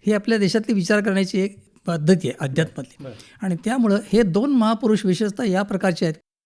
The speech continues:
Speaker 1: की दोघंही आध्यात्मिकतेच्या दृष्टीनं उच्च शिखरावर प्रत्यक्ष पोहोचले होते.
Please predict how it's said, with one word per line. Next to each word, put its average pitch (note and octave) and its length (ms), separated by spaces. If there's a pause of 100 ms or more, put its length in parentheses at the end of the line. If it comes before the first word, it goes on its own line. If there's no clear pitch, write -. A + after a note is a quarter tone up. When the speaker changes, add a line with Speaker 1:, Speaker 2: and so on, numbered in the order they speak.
(100)
Speaker 1:
की G#3+ 140
दोघंही F#3+ 440
आध्यात्मिकतेच्या G3+ 920
दृष्टीनं G3 380
उच्च G#3 360
शिखरावर G3+ 380
प्रत्यक्ष G3+ 480
पोहोचले E3+ 360
होते. C#3 180